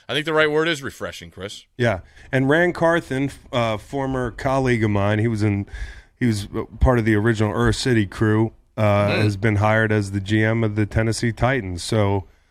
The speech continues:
Speaker 2: uh, really happy for him. Wanna, wanna share our congratulations. Hopefully, we can get him on the show sometime.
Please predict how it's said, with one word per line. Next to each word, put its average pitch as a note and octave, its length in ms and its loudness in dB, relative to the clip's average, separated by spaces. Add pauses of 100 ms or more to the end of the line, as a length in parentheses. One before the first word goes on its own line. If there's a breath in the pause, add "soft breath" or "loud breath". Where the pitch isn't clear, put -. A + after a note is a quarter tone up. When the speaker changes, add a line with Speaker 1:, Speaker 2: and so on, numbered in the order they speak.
(240)
Speaker 2:
uh, G#2 360 2
really B2+ 300 4
happy A#2+ 320 4
for G#2 220 2
him. A2+ 500 2
Wanna, G#2+ 340 0
wanna G#2+ 320 0
share G#2 300 2
our A2 140 4
congratulations. G2 920 2
Hopefully, G#2+ 320 4
we G2 100 4
can G2+ 80 0
get G2+ 120 4
him G2 100 2
on G2+ 60 0
the G2 60 0
show G#2 220 2
sometime. F#2+ 600 0